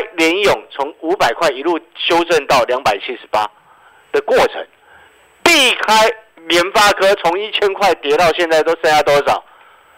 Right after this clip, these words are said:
六零五，这个叫做避开啊，避开跌势段，然后趋吉呢？接下来如何趋吉？我们要讲很重要的核心的走-，结论了，这是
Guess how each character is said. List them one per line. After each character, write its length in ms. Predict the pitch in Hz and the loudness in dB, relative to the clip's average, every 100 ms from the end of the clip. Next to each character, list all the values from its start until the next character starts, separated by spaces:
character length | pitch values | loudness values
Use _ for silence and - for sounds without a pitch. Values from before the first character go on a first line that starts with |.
| _ _ | _ _
六 240 | 165 180 131 | 0 2 2
零 200 | 113 120 | -2 -4
五， 160 | 104 - _ _ _ _ | -6 -8 _ _ _ _
这 120 | - 262 | 0 0
个 60 | |
叫 140 | 214 208 | 2 2
做 120 | 214 - | 2 0
避 260 | 320 247 170 | -2 0 -2
开 300 | - 165 160 165 - _ _ | -2 0 0 0 -8 _ _
啊， 300 | 165 - 101 - _ _ _ - | 0 2 2 -4 _ _ _ -4
避 260 | 330 262 175 | 0 0 -2
开 360 | - 196 196 - | 0 2 2 0
跌 240 | 143 127 143 | -4 -2 -2
势 220 | - 190 | 0 -2
段， 200 | 139 156 - - _ _ _ _ _ _ _ _ - | 2 0 0 -6 _ _ _ _ _ _ _ _ -6
然 100 | 131 | 0
后 220 | 175 185 | 2 2
趋 420 | - - 233 247 240 - | 0 0 2 0 -2 -6
吉 220 | 117 120 | -10 -6
呢？ 200 | 131 123 - _ - | -2 -4 -6 _ -2
接 160 | 175 | 0
下 180 | 170 165 | 2 2
来 40 | 123 | 2
如 160 | 127 | 0
何 160 | 131 120 | 0 0
趋 220 | - 131 | -2 -6
吉？ 240 | 127 113 _ _ - - - - | -8 -14 _ _ -20 -20 -14 -10
我 80 | |
们 120 | 110 131 | -4 -2
要 100 | 131 | -2
讲 180 | 107 90 | -2 -6
很 220 | - 104 | -12 -12
重 180 | 95 131 | -6 -2
要 80 | 127 | 0
的 160 | 113 101 | 0 -2
核 180 | 104 | -6
心 220 | 98 113 107 | -6 -10 -14
的 80 | |
走-， 180 | 95 95 92 - | -12 -12 -12 -12
结 160 | 104 | -8
论 200 | 107 120 | -4 -4
了， 140 | 87 - | -4 -10
这 140 | 147 123 | -8 -4
是 180 | 127 | -6